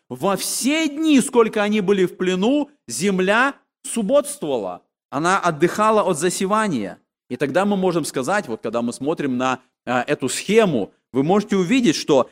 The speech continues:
если в шестьсот пятом году начался Вавилонский плен, и семьдесят лет продолжался плен – это значит, что народ израильский нарушил Божью заповедь.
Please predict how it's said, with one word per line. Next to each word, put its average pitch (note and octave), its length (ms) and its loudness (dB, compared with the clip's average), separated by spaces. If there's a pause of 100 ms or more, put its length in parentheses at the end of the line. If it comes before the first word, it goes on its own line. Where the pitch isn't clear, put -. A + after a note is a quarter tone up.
(140)
если G#3+ 440 2
в - 60 -8
шестьсот - 540 -2
пятом A3 440 0
году C3+ 480 0 (240)
начался A3+ 520 -2
Вавилонский F#3+ 640 0
плен, C3 440 0 (120)
и A3 100 4
семьдесят D4 760 2
лет A#3 240 4
продолжался G#3+ 680 2
плен – F3 460 2 (560)
это G#3 240 2
значит, B3 400 -2
что G#3+ 100 -4
народ G3+ 400 2
израильский G#3 640 0
нарушил G3+ 580 2
Божью G#3 540 0
заповедь. G#3 600 0